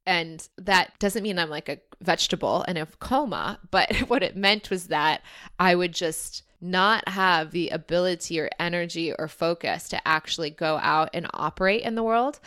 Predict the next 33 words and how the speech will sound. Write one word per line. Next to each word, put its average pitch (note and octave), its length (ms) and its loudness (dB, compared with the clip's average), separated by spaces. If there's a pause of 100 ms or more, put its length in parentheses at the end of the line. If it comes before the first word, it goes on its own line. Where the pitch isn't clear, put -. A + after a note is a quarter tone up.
(280)
And F3 120 -4
the F3+ 100 -4
only F#3+ 280 0
thing F3+ 280 0
that D#3+ 160 -6
could F#3+ 200 -4
make D#3+ 220 0
sense F3 580 -4 (180)
or F3 320 6
be D#3+ 400 -2
energetically D#3+ 640 2
pleasing F3 520 -4
to - 120 -6
do D3+ 460 0 (440)
was F#3+ 200 2
to - 100 -4
sit F#3 240 2
on F#3+ 120 6
the E3+ 80 0
sofa E3+ 500 2
and E3+ 180 -2
stare D#3 300 2
at F3+ 120 2
the F3+ 80 -4
big E3 220 -2
tree F3 240 -2
outside E3 420 0
the E3+ 80 0
window E3+ 500 -2 (140)
and F3+ 160 0
watch - 280 -2
the - 80 -8
birds - 460 -4